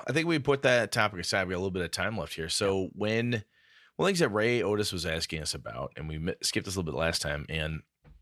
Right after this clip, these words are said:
as I was going through the dealer hall, looking at different books and trying to decide, "Hey, what do I want? Is there anything here I've gotta have?" and so forth, I started to see all the different formats, right? You've got stuff in hardcover, softcover,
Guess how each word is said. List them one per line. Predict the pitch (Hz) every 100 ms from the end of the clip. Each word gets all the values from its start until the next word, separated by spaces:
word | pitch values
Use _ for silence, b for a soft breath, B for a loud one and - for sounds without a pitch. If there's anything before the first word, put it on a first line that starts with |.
| _ _ _ _ -
as | 123
I | 127
was |
going | 120 143 143
through | 147
the |
dealer | 110 113 120
hall, | 113 87
looking | 104 -
at | 95
different | 90 - 73
books | 82 87
and | -
trying | 78 85 80
to |
decide, | 73 82 76
"Hey, | 95
what | 117 98
do | 101
I |
want? | 95 78 82 85 87 80
Is | 85
there | 85
anything | 85 87
here | - - 78
I've | 73
gotta | 80 76
have?" | - 73 69 71 71 71 - B B B B B
and | 80 80
so | 87
forth, | 82 80 76 - _ _ _ _ b b b
I | 120
started | - 151 139
to | 110
see | - 139
all | 120
the | 113 110
different | 90 - 98
formats, | - 170 117 - -
right? | 82 87
You've | 92 90
got | 92
stuff | - 98 90 -
in | 85 85 82
hardcover, | 80 110 110 - 82 71
softcover, | 69 101 92 - 85 73 73 69